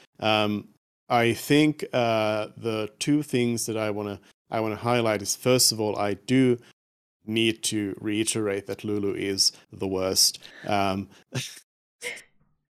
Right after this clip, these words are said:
I, I, I, I love how, how, um,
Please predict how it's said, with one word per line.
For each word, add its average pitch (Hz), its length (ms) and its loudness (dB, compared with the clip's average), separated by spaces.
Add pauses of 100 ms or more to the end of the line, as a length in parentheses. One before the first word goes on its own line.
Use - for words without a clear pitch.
(760)
I, 156 680 6 (260)
I, 127 580 4 (400)
I, 120 300 2
I 117 200 2
love 127 460 2
how, 110 440 2 (120)
how, 113 300 2
um, 107 440 0